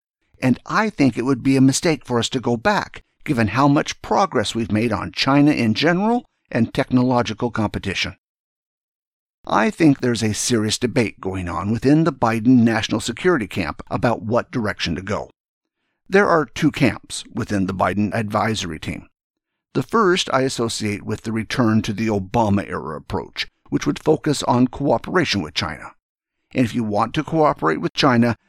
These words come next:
that leads you down a path where you put Taiwan relations on the back burner. You're less likely to press hard against Chinese tech giants like Huawei.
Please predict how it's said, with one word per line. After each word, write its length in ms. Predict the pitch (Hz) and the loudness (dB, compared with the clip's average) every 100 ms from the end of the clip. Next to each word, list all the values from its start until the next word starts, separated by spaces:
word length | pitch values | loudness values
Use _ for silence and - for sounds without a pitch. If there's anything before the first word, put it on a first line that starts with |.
| _ | _
that 240 | 120 117 - | 0 2 2
leads 240 | 139 117 | 0 2
you 80 | 135 | 2
down 200 | 117 120 | 4 2
a 20 | |
path 340 | 117 113 104 - | 0 -2 -4 -4
where 120 | 107 | -4
you 120 | 110 | -4
put 300 | 117 - - | -2 -4 -4
Taiwan 580 | - 110 113 117 127 147 | -4 -2 -2 0 2 4
relations 600 | 165 165 123 - 98 113 | 4 2 2 0 0 0
on 100 | 98 | 0
the 80 | 113 | 0
back 320 | 95 95 - | 0 -4 -4
burner. 400 | 110 92 50 - _ _ _ _ _ _ _ _ | -4 -2 -6 -16 _ _ _ _ _ _ _ _
You're 200 | 143 147 | -2 0
less 280 | 147 196 - | 2 0 0
likely 380 | 170 170 - 151 | 2 0 0 -4
to 100 | 123 | -4
press 300 | - 131 - | -2 -2 -2
hard 380 | - 160 151 117 | -2 0 2 0
against 320 | 127 - - | -2 -4 -4
Chinese 420 | 139 123 104 101 | 0 2 0 -2
tech 300 | - - - | -4 -6 -4
giants 500 | - - 53 - - | -6 -6 -6 -14 -10
like 300 | 98 95 - | -6 -6 -8
Huawei. 460 | - 123 120 90 | -4 0 0 -2